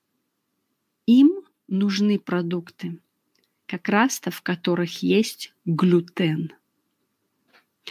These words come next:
Это неочевидный факт, и я начинаю именно с него. Теперь люди, у которых есть заболевание целиакия или у которых есть чувствительность к глютену,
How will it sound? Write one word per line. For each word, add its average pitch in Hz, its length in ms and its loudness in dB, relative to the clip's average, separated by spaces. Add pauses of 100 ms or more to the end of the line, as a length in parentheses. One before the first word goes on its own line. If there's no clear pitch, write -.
(280)
Это 214 240 2
неочевидный 226 840 4
факт, 202 520 -2
и 196 60 2
я 202 120 2
начинаю 208 600 0
именно 196 300 2
с - 160 -8
него. 170 340 0 (720)
Теперь 202 440 0
люди, 247 340 4
у 240 40 -2
которых 220 400 -4
есть 220 220 2
заболевание 202 580 2
целиакия 190 960 0 (540)
или 208 160 2
у 196 80 4
которых 226 440 2
есть 214 320 -2
чувствительность 214 680 0
к 185 40 8
глютену, 196 680 4